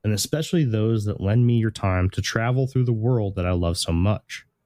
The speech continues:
When Jake and I s-, first started this project, we were daydreaming about a hundred plays from our closest friends and families in the span of three to six months.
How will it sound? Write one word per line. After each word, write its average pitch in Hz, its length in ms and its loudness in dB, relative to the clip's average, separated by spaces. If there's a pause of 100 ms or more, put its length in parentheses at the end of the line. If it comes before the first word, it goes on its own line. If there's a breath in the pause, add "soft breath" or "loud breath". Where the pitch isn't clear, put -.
(580)
When 101 140 0
Jake 120 320 -2
and 120 100 0
I 113 260 0
s-, - 200 -4
first 143 360 -4
started 131 380 -2
this 107 160 -2
project, 120 720 -2
we 107 80 2
were 104 160 2
daydreaming 101 560 0
about 95 220 0
a 90 80 0
hundred 104 380 0
plays 107 400 -2
from 87 160 -12
our 87 100 -12 (100)
closest - 320 -4
friends 104 260 0
and 98 120 -4
families 120 520 0 (380 loud breath)
in 120 80 2
the 131 60 2
span 117 300 -2
of 113 120 -2
three 104 180 0
to 98 40 -2
six - 340 -8
months. 135 500 2